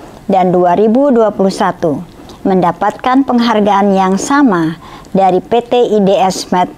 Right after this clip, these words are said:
Indonesia. Termaj sangat diminati oleh pasien kami karena prosedur Termaj mengencangkan kulit secara alamiah, tanpa bedah,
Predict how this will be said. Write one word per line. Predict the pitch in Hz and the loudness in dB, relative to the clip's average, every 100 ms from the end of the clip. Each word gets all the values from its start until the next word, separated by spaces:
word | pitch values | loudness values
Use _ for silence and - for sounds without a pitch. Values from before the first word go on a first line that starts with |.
| - 226 | -8 0
Indonesia. | 247 254 240 190 - 165 143 147 - - - - - - - - - - - - - - - - - | 2 2 2 0 -2 -4 -6 -14 -18 -20 -20 -20 -20 -20 -20 -20 -20 -20 -20 -20 -20 -20 -20 -20 -12
Termaj | - 370 294 196 185 - - - - - | -4 0 0 0 -2 -4 -6 -10 -20 -10
sangat | - 277 311 349 294 | -4 0 0 0 0
diminati | 254 247 233 202 196 180 175 185 - - - - | 0 2 0 -2 -2 -2 -2 -6 -16 -20 -10 -2
oleh | 196 180 165 | 0 0 -4
pasien | 220 240 - 277 254 247 | -2 -2 -2 0 0 0
kami | 254 220 196 180 175 - - - - - | 0 0 0 -2 -4 -10 -20 -20 -20 -6
karena | 190 180 190 247 277 285 | -2 0 2 2 2 0
prosedur | 262 262 262 240 240 | -2 0 0 2 0
Termaj | - 233 226 202 196 - - - - | 0 0 2 0 -2 -8 -14 -12 -4
mengencangkan | 208 202 190 220 196 190 185 180 | 0 0 0 0 -2 0 -2 -2
kulit | 233 233 254 | 0 0 0
secara | 247 - 185 196 170 170 | -2 -4 -2 -2 -2 -2
alamiah, | 175 165 175 196 262 415 - - - - - - - - - | -2 0 0 2 2 -2 -6 -16 -20 -20 -20 -20 -20 -20 -8
tanpa | 247 269 330 330 | -2 0 0 2
bedah, | 294 233 196 180 | 2 2 0 0